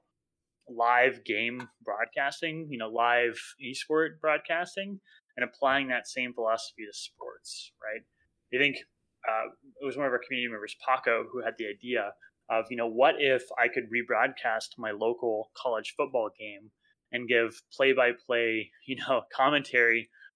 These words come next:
on what they're doing, on the moves they're making. I can, like, draw over in real time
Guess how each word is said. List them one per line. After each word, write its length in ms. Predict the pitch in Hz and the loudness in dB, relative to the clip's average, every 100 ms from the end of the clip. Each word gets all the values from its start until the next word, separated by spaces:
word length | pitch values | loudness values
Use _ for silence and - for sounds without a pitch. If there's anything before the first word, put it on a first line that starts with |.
| 123 | -2
on 300 | 120 117 110 135 | 0 -2 -12 -4
what 220 | 127 127 | -2 0
they're 180 | 113 101 | -4 -4
doing, 400 | 127 131 127 120 | -4 -2 -4 -4
on 160 | 110 110 | -6 -6
the 60 | 110 | -6
moves 240 | 127 131 | -4 -4
they're 100 | 127 | -4
making. 380 | 127 123 120 120 | -2 -2 -2 -2
I 60 | 107 | -4
can, 100 | 120 113 | -4 -10
like, 140 | 110 | -10
draw 380 | - 117 117 127 | -8 0 4 4
over 380 | 123 127 131 127 | 4 4 4 2
in 100 | 113 | 0
real 200 | 113 120 | 0 -4
time 460 | 120 123 120 120 123 | -2 0 0 -2 -8